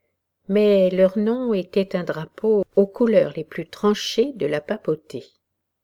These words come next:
et annonçait clairement et immédiatement au monde ce que la Diète se proposait de faire. C'était l'essentiel. Rome ne voulait pas laisser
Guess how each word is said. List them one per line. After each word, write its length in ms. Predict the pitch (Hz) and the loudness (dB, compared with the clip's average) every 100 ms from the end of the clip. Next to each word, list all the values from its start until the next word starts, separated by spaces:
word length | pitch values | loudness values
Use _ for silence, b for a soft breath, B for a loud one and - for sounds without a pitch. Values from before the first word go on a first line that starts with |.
| _ _ _ _ _ _ _ _ _ _ _ _ - | _ _ _ _ _ _ _ _ _ _ _ _ -2
et 140 | 180 | 2
annonçait 680 | 185 202 202 - - 151 - - | 4 2 -2 -8 -6 -6 -6 -10
clairement 680 | - 220 214 - 147 135 151 _ _ _ _ _ _ - | -2 -2 -2 -6 -10 -10 -12 _ _ _ _ _ _ -10
et 200 | 170 - _ | -10 -10 _
immédiatement 880 | 240 233 214 165 156 139 - 143 135 | -2 0 0 -2 -6 -8 -8 -8 -6
au 120 | - 175 | -6 -4
monde 500 | 165 139 127 160 208 _ _ _ _ - | -4 -6 -8 -14 -20 _ _ _ _ -14
ce 180 | - | -4
que 160 | 240 - | -2 0
la 160 | 156 131 | 0 -2
Diète 420 | - 135 135 - | -6 -2 -2 -4
se 160 | - | -12
proposait 540 | 160 - 147 151 147 208 | -8 -6 -6 -6 -4 -4
de 120 | 151 | -4
faire. 440 | - - - - _ _ _ _ _ _ _ - | -12 -18 -20 -20 _ _ _ _ _ _ _ -12
C'était 320 | - 151 135 | -4 -4 -4
l'essentiel. 720 | 165 185 147 143 - - - - _ _ _ _ _ _ _ _ - | -6 -8 -10 -12 -16 -18 -20 -20 _ _ _ _ _ _ _ _ -10
Rome 540 | 151 175 185 202 247 - _ _ _ | 2 6 6 6 -4 -12 _ _ _
ne 140 | 170 175 | -6 -2
voulait 260 | 175 208 | 0 2
pas 220 | 208 233 226 | 2 0 -2
laisser 560 | 208 - - 156 151 | -2 -6 -8 -8 -10